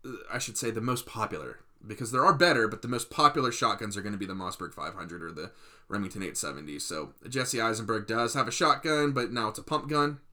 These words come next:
Another awesome shotgun is, um, Flagstaff, the doppelganger. His character uses a Keltec K S G, which is a bullpup shotgun.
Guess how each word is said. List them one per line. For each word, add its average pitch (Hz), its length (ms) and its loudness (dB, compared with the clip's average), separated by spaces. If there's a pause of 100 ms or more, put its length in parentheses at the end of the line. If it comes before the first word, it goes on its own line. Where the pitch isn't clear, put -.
(920)
Another 135 760 6
awesome 135 480 2
shotgun 120 840 -2
is, 110 920 2
um, 98 720 0
Flagstaff, 120 800 -2
the 110 240 -4
doppelganger. 107 720 -2 (260)
His 139 200 2
character 117 580 -2 (320)
uses 110 260 -2
a 113 60 -2
Keltec 104 420 -6
K 95 220 -4
S - 140 -4
G, 87 260 -8 (140)
which 120 240 -2
is 117 140 0
a 127 100 2
bullpup 127 640 0 (580)
shotgun. 76 640 -2